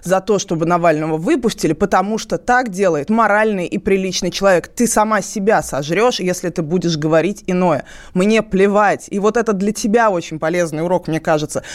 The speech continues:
Прекрати смотреть на то, что тебе говорят люди,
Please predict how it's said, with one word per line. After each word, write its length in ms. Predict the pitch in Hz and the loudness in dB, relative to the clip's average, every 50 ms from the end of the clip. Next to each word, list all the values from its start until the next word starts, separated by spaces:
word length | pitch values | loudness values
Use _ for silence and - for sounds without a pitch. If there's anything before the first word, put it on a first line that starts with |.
| - - - | -12 -6 -2
Прекрати 600 | 226 240 226 - 226 208 214 - - - 302 320 | -2 0 0 2 2 2 2 0 -2 -2 -2 0
смотреть 480 | - 254 233 214 - 202 208 208 - | 2 2 2 2 2 0 -2 0 2
на 120 | 190 190 190 | 2 0 0
то, 200 | 190 269 262 262 | 2 0 0 0
что 300 | - - - 269 262 247 | -2 -2 2 2 2 2
тебе 280 | 247 - 214 180 196 | 2 -2 -2 -2 0
говорят 400 | 190 190 196 202 202 190 185 185 | 0 2 2 2 2 2 0 -2
люди, 480 | 196 190 220 269 302 233 170 165 - | -2 -2 0 2 2 2 2 0 -2